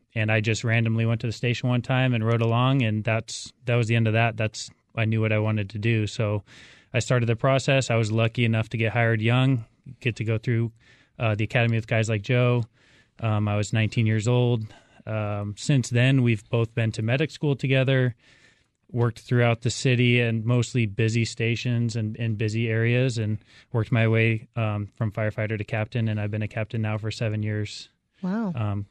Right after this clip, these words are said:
Speaker 1: I'm currently assigned to the drone program, so.
Speaker 2: Which is so cool and exciting, and our very loyal listeners here at Valley Watch know all about the drone program because we have talked about it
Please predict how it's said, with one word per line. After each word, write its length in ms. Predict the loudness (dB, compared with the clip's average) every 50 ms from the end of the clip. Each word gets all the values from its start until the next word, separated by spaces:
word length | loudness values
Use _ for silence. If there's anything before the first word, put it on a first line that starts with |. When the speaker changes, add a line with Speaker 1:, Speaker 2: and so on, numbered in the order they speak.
| _ -4
Speaker 1:
I'm 140 | -4 -4
currently 420 | -4 -2 -2 0 0 2 2 2 2
assigned 320 | 2 0 0 -2 -2 -2 -2
to 60 | -2
the 100 | -2 -2
drone 220 | 0 0 0 0
program, 460 | -2 -4 -6 -8 -8 -8 -8 -8 -10
so. 320 | -10 -10 -10 -10 -10 -10 -12 _ _ -20 -20 -20 _ _ _ _ _ _
Speaker 2:
Which 240 | 0 2 2 2 2
is 260 | 2 2 2 2 0 -4 -10
so 400 | -12 -6 -2 2 2 4 2 2
cool 240 | 0 2 2 2 4
and 100 | 4 2
exciting, 580 | 2 0 0 0 2 2 4 4 4 4 4 2 0
and 160 | 0 0 0 2
our 200 | 2 2 2 2
very 500 | 2 2 4 4 4 4 4 4 2 2
loyal 420 | 2 2 2 4 4 4 2 2
listeners 460 | 2 0 0 0 2 2 2 2 2
here 160 | 0 0 2
at 100 | 2 2
Valley 240 | 2 2 2 4 4
Watch 320 | 4 4 4 2 0 0 0
know 380 | 2 2 4 2 2 0 -2 _ 2
all 220 | 4 6 6 6 6
about 240 | 6 4 4 4
the 80 | 2 0
drone 260 | 0 2 2 2 0
program 440 | 0 0 0 2 2 2 2 2 2
because 300 | 0 2 2 2 2 2
we 220 | 2 2 2 2
have 220 | 4 2 0 0 0
talked 280 | -2 -2 -2 0 0
about 280 | 0 2 2 4 4 4
it 160 | 2 2 0